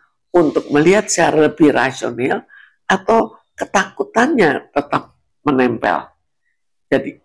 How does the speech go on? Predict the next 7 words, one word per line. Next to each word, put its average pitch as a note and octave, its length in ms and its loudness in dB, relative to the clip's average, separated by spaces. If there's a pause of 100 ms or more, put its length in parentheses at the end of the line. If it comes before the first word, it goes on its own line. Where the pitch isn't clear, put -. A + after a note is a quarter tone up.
ini D#3+ 200 4
yang E3 160 0 (120)
akan - 400 -6
menentukan C3 640 -2 (680)
apakah - 760 -4
Peggy F#3 600 0 (320)
akhirnya D#3 680 0